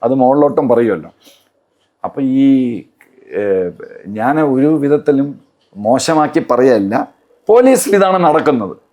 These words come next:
ഇനി ഈ മുപ്പത്തിയേഴര വർഷം പോരെ ഇത്, ഇത് കണ്ടത്? ഇത് അതാ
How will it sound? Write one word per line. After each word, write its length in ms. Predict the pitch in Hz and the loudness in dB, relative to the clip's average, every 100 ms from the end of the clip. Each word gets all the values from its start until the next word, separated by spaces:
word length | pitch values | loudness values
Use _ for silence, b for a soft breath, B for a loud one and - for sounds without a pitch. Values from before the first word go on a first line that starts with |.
| _ | _
ഇനി 100 | 175 | -2
ഈ 240 | 156 135 | 0 -2
മുപ്പത്തിയേഴര 840 | 110 143 175 226 233 233 233 226 226 | -6 -4 -2 -2 0 2 4 4 4
വർഷം 400 | 214 185 233 175 | 2 0 -2 0
പോരെ 280 | 175 214 190 | 2 4 4
ഇത്, 380 | 131 160 165 127 | 4 4 4 4
ഇത് 160 | 170 | 4
കണ്ടത്? 440 | 156 160 156 135 117 | 2 0 2 2 2
ഇത് 180 | 185 180 | 2 2
അതാ 480 | 160 160 170 156 | 2 -2 0 -2